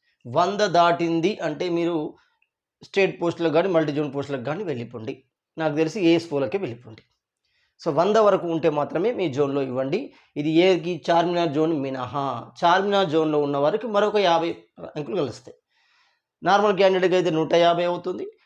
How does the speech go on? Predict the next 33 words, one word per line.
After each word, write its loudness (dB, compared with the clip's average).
బీసీఏ, 0
ఎస్సీ, -2
ఎస్టీ, 2
మైనారిటీకి 2
అయితే 2
రెండు 2
వందల 6
వరకు 2
వాళ్ళు -6
వాళ్ళ 0
జోన్కి -2
ప్రిఫరెన్స్ -6
ఇవ్వవచ్చు. -10
ఇది -2
ఒక 0
కేటగిరీ. -14
సెకండ్ 0
కేటగిరీ 6
గమనిస్తే 2
బీసీబీ -2
డి 0
ఓపెన్ 0
అంటున్నాం. -2
వంద 0
రూ-, -2
ర్యాంక్ 0
దాటితే 0
వాళ్ళు 0
ఖచ్చితంగా 0
ఏ 4
విధంగా 4
ఇవ్వాలి? 4
వాళ్ళు 0